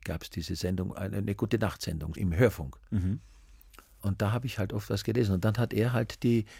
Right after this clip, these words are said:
Speaker 1: die Kassetten gekriegt. Und ich hatte natürlich ein schlächtiges Gewissen. Andere Väter sitzen am Bettrand und, und, und erzählen diese Märchen. Hab ich natürlich auch gemacht. Aber oft war ich halt abends nicht da. In der Schaubühne hatte ich bis zu zwanzig Vorstellungen im Monat.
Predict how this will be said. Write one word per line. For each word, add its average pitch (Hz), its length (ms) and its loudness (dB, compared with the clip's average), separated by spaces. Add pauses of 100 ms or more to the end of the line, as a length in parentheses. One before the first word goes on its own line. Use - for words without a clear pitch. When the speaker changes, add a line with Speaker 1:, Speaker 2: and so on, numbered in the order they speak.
Speaker 1:
die - 80 -6
Kassetten 123 460 0
gekriegt. 85 400 -6 (500)
Und 117 320 2 (400)
ich 156 300 2
hatte 139 200 6
natürlich 123 360 6
ein 117 100 4
schlächtiges 123 460 4
Gewissen. 120 360 2
Andere 113 280 2
Väter 117 280 6
sitzen 110 380 2
am 98 140 4
Bettrand 120 560 2
und, 117 200 2
und, 107 200 0
und 101 180 2
erzählen 113 480 4
diese 123 220 2
Märchen. 117 420 0
Hab - 140 -6
ich 80 80 -6
natürlich 82 420 -2
auch - 220 4
gemacht. - 420 -4
Aber 113 260 4 (920)
oft - 280 0
war 127 140 8
ich 120 140 2
halt 113 120 4
abends 113 280 0
nicht 110 180 0
da. 131 280 2
In 131 120 -2
der 113 80 4
Schaubühne 113 420 4
hatte 107 180 4
ich 104 60 2
bis 113 160 0
zu 107 120 -2
zwanzig 110 340 2
Vorstellungen 92 480 0
im 80 80 2
Monat. 80 380 -2